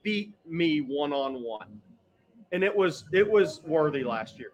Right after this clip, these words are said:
This year, you look at Texas and say, "Okay, there's a guy on the other side, A D Mitchell." And all it takes is hitting two or three of those deep balls against Nick Saban's athletes, and you're like, "Whoa, uh-oh." And then J T Sanders is running wide butt open,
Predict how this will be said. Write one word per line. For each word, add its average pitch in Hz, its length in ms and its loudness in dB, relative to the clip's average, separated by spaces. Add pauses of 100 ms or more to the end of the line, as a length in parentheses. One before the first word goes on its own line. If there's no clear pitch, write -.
(240)
This 269 380 -2
year, 262 120 0
you 233 140 0
look 220 160 2
at 202 100 -4
Texas 185 360 -2
and 180 60 2
say, 170 40 4
"Okay, 175 200 -2
there's 175 180 -2
a 170 60 -4
guy 214 180 4
on 202 80 2
the 190 100 2
other 196 200 2
side, 160 300 0
A 151 120 4
D 143 120 -4
Mitchell." 139 420 -4 (360)
And 233 80 2
all 381 240 8
it - 80 0
takes 311 260 2
is 277 120 -6
hitting 226 220 2
two 247 180 0
or 214 120 4
three 220 180 4
of 202 60 -2
those 180 200 0
deep 220 280 -4
balls 156 360 2 (180)
against 180 340 0
Nick 196 180 2
Saban's 196 680 2
athletes, 185 600 0
and 165 100 -4
you're 165 140 2
like, 151 200 2 (160)
"Whoa, 165 880 2 (400)
uh-oh." 180 600 6
And 196 120 0
then 220 140 6
J 220 180 4
T 214 180 -10
Sanders 202 460 2
is 160 160 -4
running 160 480 -2
wide 190 600 0
butt 190 280 2 (160)
open, 180 560 4